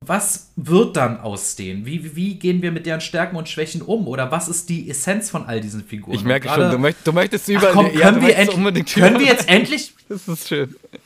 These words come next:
Speaker 1: Meine Fresse, können wir jetzt endlich mal über, über das verdammte Post-Special reden? Ich meine, die Kinder sind erwachsen und verdammt nochmal Eric
Speaker 2: Das ist
Speaker 1: Cartman.
Speaker 2: halt, langsam, langsam, langsam, Blante, langsam.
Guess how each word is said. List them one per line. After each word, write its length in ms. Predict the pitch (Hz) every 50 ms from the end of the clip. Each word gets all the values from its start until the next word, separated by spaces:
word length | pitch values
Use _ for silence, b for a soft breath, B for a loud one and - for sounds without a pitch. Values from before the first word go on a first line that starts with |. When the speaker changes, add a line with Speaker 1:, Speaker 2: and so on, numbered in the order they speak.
| _ _ _ _ _ _ _ _
Speaker 1:
Meine 280 | 151 208 294 330 359
Fresse, 340 | - - - 247 - - 202
können 200 | - 202 208 254
wir 60 | 269
jetzt 120 | 269 - 190
endlich 220 | 214 269 247 -
mal 140 | 240 240 220
über, 240 | 226 220 220 - -
über 160 | 208 196 208
das 200 | 190 208 202 -
verdammte 320 | 214 185 214 214 214 233
Post-Special 540 | 220 - 214 214 214 - 214 202 - 175 147
reden? 200 | 135 139 135 143
Ich 120 | 143 -
meine, 200 | 175 170 175 175
die 140 | 175 170 165
Kinder 300 | - - 226 233 233 220
sind 200 | 180 196 208 202
erwachsen 480 | 170 196 175 175 185 180 - - 151 143
und 180 | 131 165 165
verdammt 300 | 165 180 170 180 180 175
nochmal 240 | 185 175 165 160 - 160
Eric 220 | 160 175 185 -
Speaker 2:
Das 80 | 156 165
ist 60 | 185
Speaker 1:
Cartman. 440 | 185 151 151 - 127 107 98 - -
Speaker 2:
halt, 220 | 175 233 247 - - -
langsam, 400 | 175 196 208 208 185 185 160 160
langsam, 320 | 160 160 143 143 143 127
langsam, 360 | 123 117 110 104 104 90 87
Blante, 300 | - 113 107 107 - 101
langsam. 380 | 92 95 92 87 82 85 80